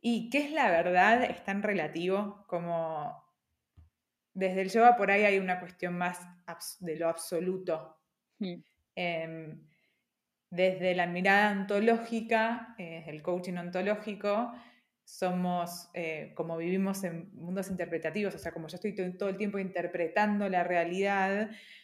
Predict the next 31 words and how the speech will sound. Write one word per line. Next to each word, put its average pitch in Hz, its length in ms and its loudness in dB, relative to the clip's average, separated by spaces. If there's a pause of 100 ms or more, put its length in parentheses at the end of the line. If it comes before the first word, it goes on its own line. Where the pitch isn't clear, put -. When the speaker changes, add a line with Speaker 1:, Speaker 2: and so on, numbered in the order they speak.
(400)
Speaker 1:
mi 208 240 4
verdad 262 320 6
es 262 60 0
mi 233 120 4
verdad, 202 720 4 (240)
y 165 140 -14
tu 240 120 2
verdad 214 280 6
es - 80 -12
tu 208 80 -2
verdad, 190 680 4
y - 80 -6
son 175 380 -8
igual 175 500 0
de 170 100 0
válidas. 151 600 -4 (1500)
De 170 100 -10
nuevo, 180 220 -4
yo 185 180 -6
sí 202 180 -10
creo 190 540 0
en 160 200 -8
las 170 140 -8
paradojas 170 760 -2
y 180 100 -12
en 165 100 -10
las 160 160 -10
tensiones 175 640 -4
y 170 60 -12
en 156 120 -14
poder 156 400 -4